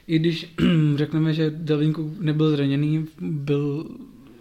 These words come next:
běhal výborně, to rozhodně, ale pokud se soupeři povedlo vymazat, vymazat běhovou hru, tak ta pasová ofenziva úplně nefungovala.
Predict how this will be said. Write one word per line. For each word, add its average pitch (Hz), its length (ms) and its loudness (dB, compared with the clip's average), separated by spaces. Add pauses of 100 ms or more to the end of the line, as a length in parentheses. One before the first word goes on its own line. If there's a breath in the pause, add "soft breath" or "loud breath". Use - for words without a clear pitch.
(920 loud breath)
běhal 147 240 0
výborně, 135 460 0
to 147 160 -4
rozhodně, 135 540 -4 (560 loud breath)
ale 147 320 0
pokud 151 320 -4
se 156 100 -4
soupeři 151 500 0
povedlo 151 580 0
vymazat, 147 560 0 (200)
vymazat 147 480 -4
běhovou 147 480 0
hru, 139 340 -2 (520 loud breath)
tak 139 360 -4 (420)
ta 156 520 -8 (1500)
pasová 165 380 -2
ofenziva 147 520 -2
úplně 156 380 -4
nefungovala. 147 720 -4